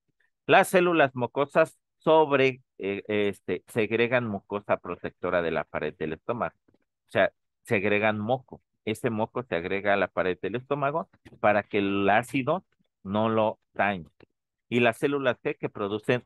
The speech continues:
gastrina, hormona que estimula la secreción de ácido clorhídrico.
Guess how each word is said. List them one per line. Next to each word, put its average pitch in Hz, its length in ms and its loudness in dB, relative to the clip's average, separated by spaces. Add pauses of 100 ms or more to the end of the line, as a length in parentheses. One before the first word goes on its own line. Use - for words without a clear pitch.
(100)
gastrina, 104 760 -2 (640)
hormona 120 560 2
que 120 80 -8
estimula 104 440 -2
la 95 140 0
secreción 98 640 -10
de 95 180 2
ácido 127 500 -4
clorhídrico. 85 540 -8